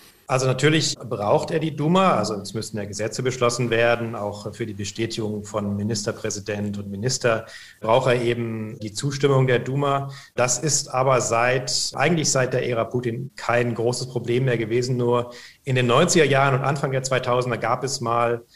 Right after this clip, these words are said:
wirklich einen politischen Widerstand aus der Duma. Seitdem ist die Duma sehr gefügig. Es wird kontrolliert eben von der Partei Einiges Russland, die das System Putin praktisch unterstützt. Also es ist auch ein bisschen interessantes Verhältnis von Putin zu dieser Partei, aber letztlich ist es die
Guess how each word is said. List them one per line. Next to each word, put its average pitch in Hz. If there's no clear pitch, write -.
wirklich 139
einen 131
politischen 127
Widerstand 113
aus 104
der 107
Duma. 104
Seitdem 123
ist 123
die 107
Duma 117
sehr 117
gefügig. 156
Es 123
wird 127
kontrolliert 123
eben 110
von 117
der 113
Partei 113
Einiges 110
Russland, 160
die 113
das 113
System 113
Putin 135
praktisch 117
unterstützt. 131
Also 107
es -
ist -
auch -
ein 110
bisschen 113
interessantes 107
Verhältnis 107
von 101
Putin 156
zu 131
dieser 120
Partei, 113
aber 107
letztlich 110
ist 110
es -
die 110